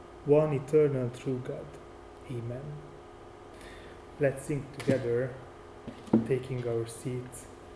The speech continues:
um, a song of a man who was judging without love and asking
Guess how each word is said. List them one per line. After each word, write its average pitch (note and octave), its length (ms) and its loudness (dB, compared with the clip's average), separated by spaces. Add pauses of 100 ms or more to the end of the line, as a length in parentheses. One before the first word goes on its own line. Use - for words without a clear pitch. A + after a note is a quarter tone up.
(320)
um, B2 340 6 (680)
a B2+ 40 -10
song D#3 520 2 (920)
of C3 80 -2 (100)
a - 20 -4
man B2+ 380 0 (1400)
who C#3+ 100 -2
was A#2+ 200 0 (340)
judging A#2+ 480 -4 (460)
without A2 480 -6
love A2+ 240 -4 (1800)
and C#3 220 2 (840)
asking C#3 600 4